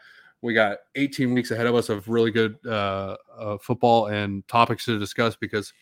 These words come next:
now we actually have something to watch. So, uh, go enjoy your Friday nights. Thank you so much for tuning in, and we'll see y'all next week.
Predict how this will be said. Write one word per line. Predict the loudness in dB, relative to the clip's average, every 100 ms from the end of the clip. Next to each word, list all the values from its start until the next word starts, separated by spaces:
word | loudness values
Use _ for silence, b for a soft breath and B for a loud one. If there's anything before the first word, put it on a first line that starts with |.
| b b b b b _ _ -6
now | -4
we | -2
actually | -2 -2
have | -4
something | -4 -8 -6
to |
watch. | -6 -8 -12 _ _
So, | _ -8 -6 -8 _ _ _ _ _ _ _
uh, | -18 -16 -18 -20 _
go | 6 6
enjoy | 6
your | 4 4
Friday | 2 2
nights. | 0 -2 -10 -4
Thank | -4 -4
you |
so | -2 0
much | 0
for | -4
tuning | -4 -2 -2
in, | -6 -8 _ _ -10
and | -6 -6 -6
we'll | -6 -6 -6
see | -8
y'all | -4 -4
next | -6 -4
week. | -4